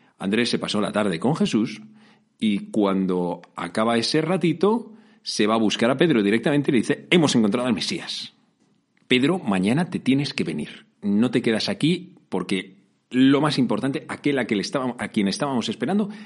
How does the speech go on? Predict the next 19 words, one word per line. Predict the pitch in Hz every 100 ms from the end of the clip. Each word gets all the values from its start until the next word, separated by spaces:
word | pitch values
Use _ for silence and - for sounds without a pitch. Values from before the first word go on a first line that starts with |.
| -
resulta | - 139 170
que | -
lo | 104 160
hemos | 175 - -
encontrado". | 101 90 85 78 78 - - - _ _ _ _ _ _ _ _
Qué | -
importante | 87 90 113 78 73
fue | - 92
también. | 151 185 - - _ - -
¿Qué | -
habría | 240 233 214
pasado | 113 - 107 82 - - -
si | - - 160
Juan | 123 214 220
Bautista | 151 104 104 151 - 90 90
no | 117 135
hubiese | 127 127 113
dicho | 113 110 95 -
eso | 117 104 - 78 -